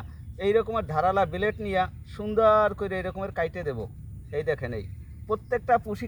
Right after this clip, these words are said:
কাইটে দেব। যদি আপনারা এই পুষিগুলা না কাটেন, তাহলে কিন্তু এই পুরা জমির, পুরা জমি মনে করেন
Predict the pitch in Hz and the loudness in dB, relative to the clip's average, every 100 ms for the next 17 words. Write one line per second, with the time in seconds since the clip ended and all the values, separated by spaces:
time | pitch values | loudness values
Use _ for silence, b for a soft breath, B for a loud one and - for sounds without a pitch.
0 | 196 185 214 185 160 156 185 208 196 208 | 0 0 0 -2 -2 -4 -2 0 0 0
1 | 214 202 196 185 190 202 190 165 170 202 | -2 -2 -4 -6 -4 0 2 4 4 4
2 | 185 170 240 - B B B - 165 185 | 2 0 -2 -6 B B B 2 4 4
3 | 202 208 196 180 180 190 - - - 196 | 2 -2 -4 -2 -4 -4 -8 -12 -10 2
4 | 214 208 214 - - - 135 139 196 208 | 6 6 6 0 -12 -12 -8 -4 -2 -2
5 | 190 202 - - - - - - - - | -4 -6 -12 -12 -14 -14 -14 -12 -12 -10
6 | - - - - - - - 170 175 185 | -12 -12 -14 -12 -12 -12 -12 -12 -4 8
7 | 208 180 196 196 180 - - 165 175 190 | 8 8 0 -2 -6 -8 -10 -8 -6 -4
8 | 185 | -4